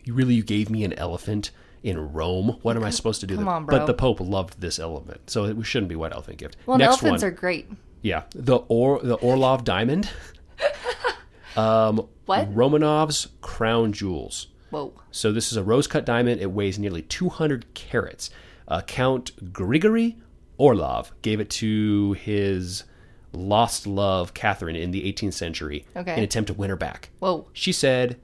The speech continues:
Speaker 1: 'cause she was suited by another man,
Speaker 2: Oh.
Speaker 1: she said, "No thanks, but thanks for the two hundred carat diamond."
Speaker 2: Whoa, she kept
Speaker 1: She
Speaker 2: it.
Speaker 1: freaking kept it and put it on a scepter. That is gutsy.
Speaker 2: On a scepter?
Speaker 1: On a scepter, yep. The last one, Hanging Gardens of Babylon.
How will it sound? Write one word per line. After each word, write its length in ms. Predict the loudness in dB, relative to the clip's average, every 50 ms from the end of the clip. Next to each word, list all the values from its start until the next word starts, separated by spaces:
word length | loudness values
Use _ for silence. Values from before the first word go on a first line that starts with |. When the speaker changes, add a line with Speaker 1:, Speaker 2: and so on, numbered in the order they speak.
| -6
Speaker 1:
'cause 140 | -4 -2 -2
she 180 | 0 0 0 -2
was 200 | -2 -2 -4 -8 -12 -18 -20 -14 -8
suited 360 | -6 -4 -2 0 -2 -2 -2
by 140 | -2 -2 -2
another 280 | -2 -4 -6 -8 -8 -8
man, 280 | -8 -10 -10 -12 -14 -16 -14 -8 -2
Speaker 2:
Oh. 160 | -2 0 2
Speaker 1:
she 160 | 2 2 2
said, 320 | 2 2 2 2 2 0 -4 -12 -20 -14 -4
"No 160 | 0 2 2 4
thanks, 360 | 4 2 2 0 -4 -8 -10 -14 -20 -8 -6
but 140 | -4 -2 0
thanks 180 | -2 -2 -2
for 80 | -2 -4
the 80 | -4
two 140 | -2 -2 -2
hundred 180 | -2 -2 -2 -2
carat 240 | -2 -2 -2 -2 -2
diamond." 320 | -4 -6 -6 -6 -8 -8
Speaker 2:
Whoa, 340 | -4 0 2 4 4 2 0
she 160 | -4 -6 -6
kept 260 | -8 -6 -6 -4 -2 0
Speaker 1:
She 80 | 0
Speaker 2:
it. 100 | 0 0
Speaker 1:
freaking 240 | -2 -4 -6 -6 -4
kept 240 | -4 -4 -4 -2 -2
it 40 | -2
and 80 | -2
put 120 | -2 -2 0
it 60 | 0
on 100 | 0 0
a 60 | 0
scepter. 480 | -2 -4 -4 -4 -2 -2 -2 -2 -4 -8 -16 -14
That 600 | -10 -4 0 4 4 6 6 6 6 4 0 -6 -8 -6
is 180 | -6 -4 -4
gutsy. 200 | -2 -2 0 2 4
Speaker 2:
On 100 | 4 4
a 100 | 4 4
scepter? 680 | 2 -2 -4 -6 -6 -8 -8 -8 -8 -4 -2 0 2 2
Speaker 1:
On 80 | 2
a 60 | 2
scepter, 320 | 0 -2 -6 -6 -8 -6 -4
yep. 240 | -2 -2 -2 -4 -8 -14 -20 -20 -20 -20 -10 -2
The 60 | 2
last 240 | 4 4 4 4 2
one, 200 | 2 2 2 2
Hanging 300 | 0 0 0 2 2 2
Gardens 300 | 2 2 2 2 2 0
of 80 | 0 0
Babylon. 560 | 2 2 4 4 2 2 2 2 0 0 -2